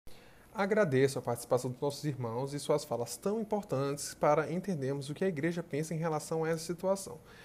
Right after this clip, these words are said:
Gostaria de fazer um convite aos recém-chegados, aos irmãos que estão distantes da sua fé, para participar do congresso da nossa igreja. Agora é disponível online.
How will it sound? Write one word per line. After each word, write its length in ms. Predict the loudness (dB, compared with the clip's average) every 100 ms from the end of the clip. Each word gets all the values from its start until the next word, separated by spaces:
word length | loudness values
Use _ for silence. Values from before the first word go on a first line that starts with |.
| -20 -14
Gostaria 360 | 0 4 4 4
de 120 | 4
fazer 240 | 2 4 2
um 80 |
convite 420 | 2 0 0 -4 -6
aos 100 | -6
recém-chegados, 680 | -6 -2 2 4 4 4 4
aos 180 | 2
irmãos 440 | 2 0 0 0 -2
que 80 | -4
estão 280 | -2 -2
distantes 460 | 0 -2 0 0 2
da 140 | 2
sua 180 | 4 2
fé, 260 | 2 2 4
para 160 | 2
participar 460 | 2 2 0 4 4
do 80 | 4
congresso 380 | 2 4 4 2
da 80 |
nossa 180 | 0 0
igreja. 460 | 0 4 4 2 -6 -14 -16 -4
Agora 300 | 0 6 8
é 40 | 6
disponível 440 | 2 2 4 4
online. 420 | 6 6 4 0